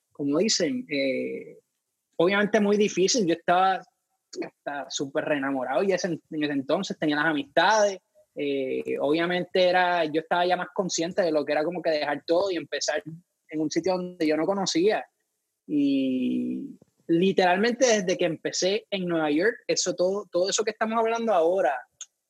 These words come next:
eh, todo lo que ha salido a luz con lo de Black Lives Matter, el racismo sistemático, yo lo viví, lo viví completamente como inmigrante, como latino, eh,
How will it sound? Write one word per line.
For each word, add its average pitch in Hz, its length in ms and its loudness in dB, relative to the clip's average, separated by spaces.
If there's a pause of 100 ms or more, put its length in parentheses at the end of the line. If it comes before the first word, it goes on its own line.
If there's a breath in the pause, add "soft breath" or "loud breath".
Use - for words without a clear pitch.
(160)
eh, 139 380 -2
todo 151 180 2
lo 175 100 2
que 190 80 -2
ha 190 40 0
salido 190 300 2
a 165 60 4
luz 180 200 2
con 180 140 -6
lo 160 80 2
de 147 80 0
Black 156 260 2
Lives 185 280 2
Matter, 156 520 2
el 139 100 -14
racismo 147 520 -6
sistemático, 170 680 2
yo 131 200 -4
lo 143 140 4
viví, 170 540 2
lo 135 140 2
viví 131 240 0
completamente 170 880 0
como 147 280 -4
inmigrante, 147 580 -2
como 156 220 2
latino, 196 560 0 (480 soft breath)
eh, 139 600 -2